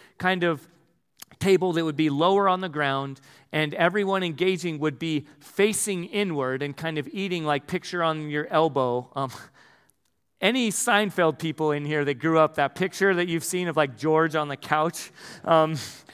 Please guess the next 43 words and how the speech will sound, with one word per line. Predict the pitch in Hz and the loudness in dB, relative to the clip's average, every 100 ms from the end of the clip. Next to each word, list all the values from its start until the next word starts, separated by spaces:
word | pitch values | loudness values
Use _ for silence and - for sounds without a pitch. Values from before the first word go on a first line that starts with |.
| - _ | -20 _
he's | - 156 139 | -8 -6 -4
in | 170 | -4
his | 151 147 | -2 -2
underwear, | 147 131 127 117 | -2 -4 -4 -4
actually. | 117 - 127 | -6 -8 -4
But, | 160 156 | 0 2
uh, | 143 127 - _ - | 2 0 -6 _ -6
anyway, | 156 131 | -4 -4
sorry | - 240 233 | 4 6 8
to | 202 | 6
put | 208 - | 2 4
that | 180 | 2
in | 165 | 2
your | 160 | 0
mind. | 156 156 156 147 | 4 4 4 0
It's, | 151 - | -4 2
um, | 170 165 147 131 - - - | 6 6 4 -6 -14 -20 -2
it's | 185 175 | 0 2
anyway. | 208 196 170 151 127 - - - | 2 2 4 2 0 -8 -16 2
But | 214 | 4
it's | 196 | 4
kinda | 240 302 | 6 6
like | 247 190 | 6 6
that. | 208 | 6
They're, | 170 180 | 6 4
like, | 190 180 | 4 4
reclining | 202 - 208 233 262 247 233 | 0 2 2 4 4 0 2
on | 196 208 | 4 4
their | 208 196 196 | 4 2 4
elbow | 190 196 165 151 147 143 - - | 4 4 4 4 2 0 -4 -4
like | 180 170 | 2 2
this | 147 202 170 | 6 4 4
and | 175 | -2
then | 165 | -4
kinda | 180 170 | -2 -2
eating | 202 214 185 170 185 | -2 -2 0 -2 -2
and | 175 | -4
interacting | 196 196 190 208 202 185 | -2 2 4 4 2 -2
with | 170 165 | -4 -2
one | 180 | -2
another | 170 165 165 165 | 0 0 2 2
over | 156 151 | 0 0
here. | 151 262 196 | -2 2 2